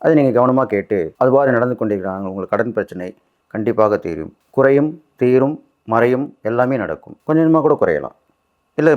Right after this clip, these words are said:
முழுமா-, முழுதுமாக குறைக்கலாம். நீங்கள் வணங்கக்கூடிய விஷயத்தில் தான் இருக்குது.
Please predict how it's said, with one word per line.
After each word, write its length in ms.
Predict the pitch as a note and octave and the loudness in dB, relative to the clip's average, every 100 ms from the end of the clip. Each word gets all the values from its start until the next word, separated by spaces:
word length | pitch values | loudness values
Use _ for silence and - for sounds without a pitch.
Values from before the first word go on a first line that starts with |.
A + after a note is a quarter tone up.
| A#2+ | 2
முழுமா-, 420 | B2+ C3 B2+ B2+ - B2+ | 2 2 0 -2 -6 -4
முழுதுமாக 400 | C3+ C3+ B2 G#2+ | -2 0 -2 -2
குறைக்கலாம். 340 | F2+ E2+ E2 _ - B2+ | -6 -6 -12 _ -12 -6
நீங்கள் 240 | B2+ B2 B2 - | -4 -4 -8 -10
வணங்கக்கூடிய 360 | C3 C#3 B2+ A2 G#2 | -8 -6 -6 -6 -6
விஷயத்தில் 360 | A2 G#2 F#2+ F#2 | -8 -10 -10 -10
தான் 60 | |
இருக்குது. 200 | E2+ E2+ | -10 -14